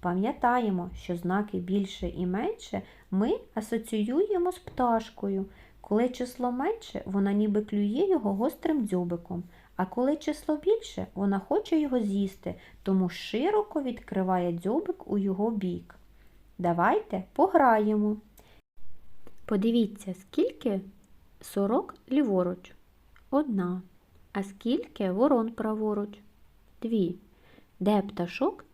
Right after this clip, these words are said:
більше? Праворуч. Яке число більше? Один чи два? Так, число два.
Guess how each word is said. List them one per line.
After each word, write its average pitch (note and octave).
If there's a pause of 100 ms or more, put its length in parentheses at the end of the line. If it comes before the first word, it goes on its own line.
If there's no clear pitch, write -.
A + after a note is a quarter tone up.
(120)
більше? F3+ (800)
Праворуч. G#3+ (840)
Яке C#4
число G3
більше? F#3+ (480)
Один G3+ (480)
чи G4+
два? E3 (1300)
Так, F3+
число F#3+ (380)
два. E3+